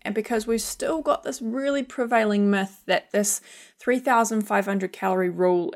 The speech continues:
is accurate, and it's simply not. It is <laughs> not accurate. And it was based off, uh, some assumptions, uh, about, like, fat storage and the, the number of calories that come from,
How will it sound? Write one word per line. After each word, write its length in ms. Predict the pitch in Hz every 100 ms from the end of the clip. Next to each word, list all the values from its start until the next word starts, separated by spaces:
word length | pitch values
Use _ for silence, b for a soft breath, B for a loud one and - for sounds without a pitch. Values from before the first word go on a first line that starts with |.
| -
is 160 | 190
accurate, 460 | 170 - - - -
and 120 | 247
it's 140 | 285 -
simply 580 | - 294 302 311 311
not. 580 | 285 208 262 220 - - _ b b -
It 140 | 254
is 160 | 285 247
<laughs> 160 | 247 262
not 380 | - 311 302
accurate. 580 | 240 262 - 233 165 - B B B B -
And 340 | 233 240 233
it 160 | 247 -
was 300 | 226 233 208
based 680 | 190 226 254 311 311 - -
off, 560 | - 214 214 214 - - - _
uh, 400 | 180 185 185 - - -
some 240 | - - 277
assumptions, 880 | - 233 226 - 214 202 196 196 - B B B B
uh, 260 | 190 190 175 -
about, 400 | 180 180 170 -
like, 180 | 190
fat 320 | - - 311 -
storage 580 | - 277 262 247 226
and 380 | 202 190 185 180
the, 480 | - 180 180 180 175 - - -
the 300 | 208 196 196
number 340 | 196 247 269 254
of 160 | 226
calories 600 | - 233 208 202 196 190
that 260 | - 170 -
come 320 | - 185 180
from, 540 | 185 - 175 175 170